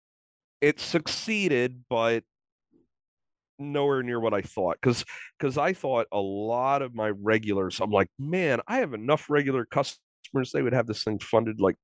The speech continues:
ten times over if just everyone backed at the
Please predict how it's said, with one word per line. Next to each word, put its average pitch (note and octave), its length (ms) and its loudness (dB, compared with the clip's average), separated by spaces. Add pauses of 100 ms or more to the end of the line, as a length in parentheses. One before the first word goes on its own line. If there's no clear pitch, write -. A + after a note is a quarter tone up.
(180)
ten C#3+ 260 0
times C3 380 -2
over C3 360 0 (320)
if A#2+ 100 4
just A2 180 -2
everyone C#3 440 0
backed B2 520 -2
at A2+ 140 2
the G#2 100 4